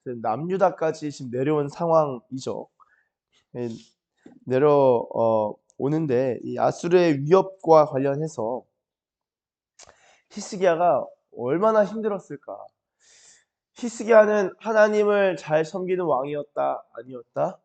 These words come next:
잘 섬기는 왕이었다. 그런데 이런 어려움을 겪는데요. 이런 어려움 속에서 하나님을 섬기는 사람은 어떻게 대처하고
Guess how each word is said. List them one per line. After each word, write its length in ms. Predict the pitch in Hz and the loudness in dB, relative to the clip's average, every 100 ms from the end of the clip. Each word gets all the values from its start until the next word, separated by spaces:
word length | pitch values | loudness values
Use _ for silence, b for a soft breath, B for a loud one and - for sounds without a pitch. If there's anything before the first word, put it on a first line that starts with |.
| _ | _
잘 240 | - 120 131 | -16 -12 -10
섬기는 560 | 165 147 151 185 196 - _ _ - | -10 -8 -6 -6 -6 -12 _ _ -16
왕이었다. 640 | 107 135 113 - - _ _ _ _ _ _ | -12 -12 -12 -16 -20 _ _ _ _ _ _
그런데 280 | - 156 180 | -10 -4 0
이런 220 | 160 180 | 2 4
어려움을 520 | 143 151 175 170 170 | 6 6 6 4 2
겪는데요. 720 | 147 139 151 156 127 147 147 92 _ _ _ _ - | -2 -6 -6 -6 -4 -4 -4 -10 _ _ _ _ -4
이런 260 | 165 202 | 0 4
어려움 480 | 160 135 165 220 226 | 6 6 8 8 6
속에서 640 | 196 190 170 151 117 113 - _ _ _ | 0 -2 -2 -4 -6 -8 -10 _ _ _
하나님을 640 | - 226 233 240 226 220 208 | -10 0 4 4 2 2 0
섬기는 520 | - 214 208 214 208 | -2 -8 -4 -2 -4
사람은 580 | 180 180 170 170 214 214 _ | -2 0 0 0 -4 -6 _
어떻게 840 | 131 156 156 - - 196 190 180 - | -2 -2 -4 -10 -4 -2 -2 -2 -6
대처하고 880 | 139 - 156 143 139 160 202 202 | -10 -6 -2 0 0 -2 -2 -4